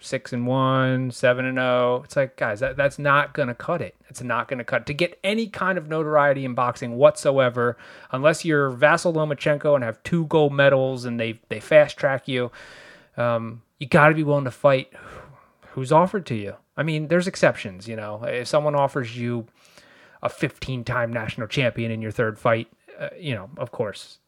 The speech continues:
the, there's certain things that you're gonna turn down. But for the most part,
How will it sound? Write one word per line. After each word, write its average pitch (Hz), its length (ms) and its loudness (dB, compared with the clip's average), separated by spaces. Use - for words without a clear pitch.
the, 110 1000 -4
there's 127 340 -6
certain 151 500 0
things 113 260 -6
that 120 100 -10
you're 113 120 -6
gonna 110 160 -6
turn 107 260 -8
down. 104 340 -8
But 160 140 -2
for 196 140 -2
the 180 80 2
most 143 300 2
part, 160 360 4